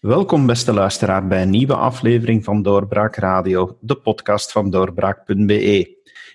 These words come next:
Ik ben uw gastheer David Geens en ik praat vandaag met Luc Huysse, socioloog en emeritus hoogleraar aan de Katholieke Universiteit Leuven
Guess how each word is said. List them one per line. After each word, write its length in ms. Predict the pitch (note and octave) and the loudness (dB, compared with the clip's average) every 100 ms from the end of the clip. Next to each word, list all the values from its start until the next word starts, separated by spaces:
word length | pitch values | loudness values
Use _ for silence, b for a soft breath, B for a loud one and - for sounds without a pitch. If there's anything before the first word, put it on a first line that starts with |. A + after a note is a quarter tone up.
| - | -12
Ik 180 | C3+ C3+ | -6 0
ben 140 | D3+ | 2
uw 60 | C3+ | 2
gastheer 520 | C3+ - C#3 C3 - | 0 -2 -2 -2 0
David 340 | A2+ A#2+ A#2 | 0 0 -2
Geens 480 | - F#2+ A2 A#2 - | -2 0 0 -2 -4
en 120 | A#2+ | -2
ik 160 | A#2+ - | -2 0
praat 300 | A#2 A2+ - | -2 -2 -4
vandaag 480 | C3 B2+ G#2+ A#2 - | -2 0 0 -2 -4
met 240 | G#2+ - | -4 -2
Luc 220 | A#2+ B2+ | -4 -2
Huysse, 480 | G#2+ F2 F#2 - C#3 - B B B B | 0 0 0 -2 -4 -4 B B B B
socioloog 840 | - - F#3+ - A2 F#2+ C3+ - | -6 -2 0 0 0 0 0 -4
en 260 | - G#2+ - | -2 -2 0
emeritus 640 | C3 C3+ B2 B2+ A2 - | 0 2 0 -2 -4 -4
hoogleraar 720 | G2 G#2+ - G#2 G#2 G#2 G#2 | 0 0 0 0 2 0 -2
aan 180 | G2 G2 | -2 -2
de 80 | F#2 | -4
Katholieke 580 | G#2+ - G2+ G#2 A2 - | -6 -4 -2 0 -2 0
Universiteit 920 | B2 B2 A#2 - G#2 G#2 G2+ - F2+ | 0 2 0 -4 -6 -2 -2 -2 -4
Leuven 580 | F#2+ G2 G#2 A#2 C3+ | 0 0 0 -2 -6